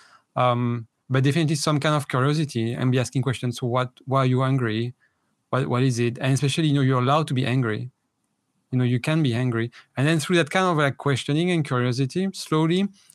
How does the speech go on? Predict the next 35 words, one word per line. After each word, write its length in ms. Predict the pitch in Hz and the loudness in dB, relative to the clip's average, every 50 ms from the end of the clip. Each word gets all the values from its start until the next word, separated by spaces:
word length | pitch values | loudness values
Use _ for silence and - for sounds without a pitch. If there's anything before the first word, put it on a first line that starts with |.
| _ _ _ _ _ - - | _ _ _ _ _ -4 0
that's 240 | 147 165 160 - - | 0 0 0 0 0
when 100 | 208 185 | 2 2
you 100 | 160 143 | 2 2
get 280 | 131 151 147 143 139 - | 2 2 2 0 0 -2
to, 160 | - 139 139 _ _ _ _ _ _ | -6 -10 -10 _ _ _ _ _ _
that's 220 | - 160 160 - - | -2 0 0 0 0
when 100 | 180 165 | 0 0
you 80 | 156 | 0
can 220 | 151 165 147 143 143 | 2 2 2 2 2
get 180 | 147 151 135 | 2 0 -2
to 80 | - 139 | 0 0
what 140 | 135 131 127 | 0 2 2
Amelie 260 | 135 131 135 135 135 | 2 2 2 2 0
was 80 | 123 | -2
talking 300 | - - 135 - 139 135 | -2 -2 -4 -2 0 0
about, 200 | 143 160 160 143 | 0 2 2 2
which 220 | 127 127 120 - - | 0 0 -2 -4 -4
is, 60 | 131 | -4
like, 160 | 139 127 127 | -2 -2 0
the 180 | 135 127 123 127 _ _ _ _ _ _ _ _ _ _ _ _ _ _ _ | 0 -2 -2 -4 _ _ _ _ _ _ _ _ _ _ _ _ _ _ _
first 420 | - - - - 190 185 180 - | -16 -8 0 2 2 2 2 2
emotion 400 | 139 131 127 120 - - 131 127 | 0 0 0 0 -2 -4 -2 0
that's 360 | 127 123 123 - - - - _ _ _ _ - 131 135 | 0 -2 -2 -4 -10 -10 -12 _ _ _ _ -4 0 2
below 340 | 143 160 156 151 143 135 | 2 4 4 4 4 2
the 140 | 127 117 117 | 2 0 -2
anger, 380 | 110 107 110 107 107 107 - 123 - _ _ _ - | -2 -2 -4 -4 -4 -6 -6 -10 -14 _ _ _ -4
that, 160 | 135 131 117 | -4 -2 -2
that 140 | 147 - 147 | -4 -2 -2
may 100 | 135 131 | 0 2
be 220 | 135 139 139 135 | 2 4 4 2
a 100 | 127 110 | 2 0
hurt 400 | 92 113 151 165 170 175 165 180 | 0 0 2 2 2 2 2 0
often 640 | 170 151 139 - - 156 156 156 156 151 147 139 - _ _ _ _ _ _ _ _ _ _ _ - | -2 -4 -4 -2 -2 -2 0 0 0 -2 -4 -6 -12 _ _ _ _ _ _ _ _ _ _ _ -6
or, 260 | 123 123 123 123 120 | -4 -2 0 0 0
um, 580 | 117 113 113 110 110 110 110 107 107 107 107 | 0 0 0 -2 -2 -4 -4 -4 -6 -6 -8